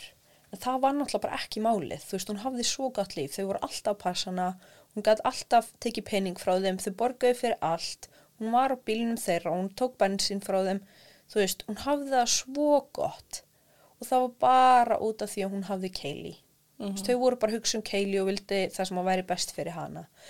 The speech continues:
Speaker 1: En þarna fer, fer Cindy að hóta ætla að taka hana. Þú veist, ætla bara að fá court order og ætla að taka hana af henni. Og þú veist,
Speaker 2: Mhm.
Speaker 1: ég hugsa að hún hafi,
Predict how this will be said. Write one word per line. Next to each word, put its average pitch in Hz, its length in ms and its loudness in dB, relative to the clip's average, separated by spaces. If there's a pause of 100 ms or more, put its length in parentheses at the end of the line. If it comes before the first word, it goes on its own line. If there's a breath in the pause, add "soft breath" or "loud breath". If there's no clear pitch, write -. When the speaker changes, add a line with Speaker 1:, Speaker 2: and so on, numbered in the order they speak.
(240 loud breath)
Speaker 1:
En 190 80 -4
þarna 190 480 0
fer, 247 280 -4
fer 262 320 -2
Cindy 240 360 -4
að 180 100 0
hóta 262 280 2
ætla 247 140 0
að 247 40 -6
taka - 320 0
hana. 143 180 -10 (1400)
Þú - 80 -12
veist, 175 220 -4
ætla 214 260 -2
bara 214 120 0
að - 40 -8
fá 220 220 4
court - 500 -6
order 170 540 -2 (180)
og 165 140 -2
ætla 196 240 -6
að - 20 -20
taka 233 300 -2
hana - 80 -6 (160)
af 175 80 -4
henni. 156 380 -8 (880 soft breath)
Og 208 480 2 (1500)
þú 247 160 -2
veist, - 600 0 (140)
Speaker 2:
Mhm. 190 380 -6 (1800)
Speaker 1:
ég 269 280 6
hugsa 240 380 2
að 165 240 4
hún 208 180 0
hafi, 208 320 4